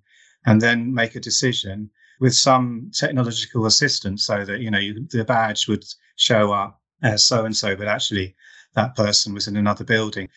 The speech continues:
The camera could go onto that person and say, "Yes, that person matches the badge, but this other person doesn't." So they isolate the right person. And it gives that team a sense that they're part of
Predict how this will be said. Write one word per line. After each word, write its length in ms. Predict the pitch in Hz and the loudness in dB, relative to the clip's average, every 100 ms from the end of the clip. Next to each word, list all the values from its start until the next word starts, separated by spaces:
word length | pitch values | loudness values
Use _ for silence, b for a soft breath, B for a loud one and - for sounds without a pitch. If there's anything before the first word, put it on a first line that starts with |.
| B B B | B B B
The 100 | 131 | -2
camera 360 | 131 131 123 110 | 2 2 2 -2
could 220 | - - | -8 -4
go 200 | 131 117 | 2 2
onto 240 | 117 113 110 | 0 -4 -4
that 220 | 107 - | -6 -4
person 400 | 113 110 - 104 | -4 -2 -2 -2
and 100 | 104 | -2
say, 200 | - 110 | 0 0
"Yes, 260 | 110 104 | 0 -2
that 180 | - 104 | -2 -4
person 360 | 110 107 - 104 - b b b | -4 0 0 0 -6 b b b
matches 380 | - 113 - 107 | 2 2 0 -4
the 80 | - | -4
badge, 500 | - 107 101 101 - | 0 0 0 -2 -4
but 260 | - 107 - | -2 -2 -2
this 300 | 113 95 - - | -4 0 0 2
other 180 | 113 | 0
person 560 | 110 107 104 - 104 101 _ b b | 0 -2 0 0 0 -4 _ b b
doesn't." 440 | 131 123 117 98 110 | 2 2 2 -2 -4
So 200 | 110 104 | 0 0
they 220 | 107 104 b b b | -2 -8 b b b
isolate 560 | 117 113 - 110 104 104 | 0 2 2 2 0 -2
the 80 | 107 | -4
right 320 | 110 104 - | -2 -2 -2
person. 540 | - 120 120 - 98 - B B B B | 0 2 2 0 -2 -12 B B B B
And 100 | 131 | 4
it 60 | 127 | 4
gives 320 | 147 151 - | 4 2 2
that 340 | 139 120 117 - | 4 2 2 -4
team 540 | 139 127 110 104 98 b b b | 0 0 0 -2 -6 b b b
a 60 | - | 2
sense 360 | - 160 143 - | 4 4 2 -4
that 160 | 123 | -6
they're 120 | 127 | -6
part 360 | 127 135 123 - | -2 0 2 0
of 120 | 113 | -6